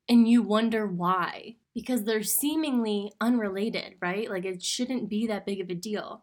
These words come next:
But energy is so important, and it's the energetics behind this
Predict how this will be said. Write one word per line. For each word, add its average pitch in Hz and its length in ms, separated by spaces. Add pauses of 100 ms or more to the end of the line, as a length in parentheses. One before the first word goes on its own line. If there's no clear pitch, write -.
(380)
But 202 300 (100)
energy 247 800
is 254 320
so 208 600
important, 190 640
and 202 160
it's 202 200
the - 220 (100)
energetics 208 1080 (300)
behind 240 640
this 214 520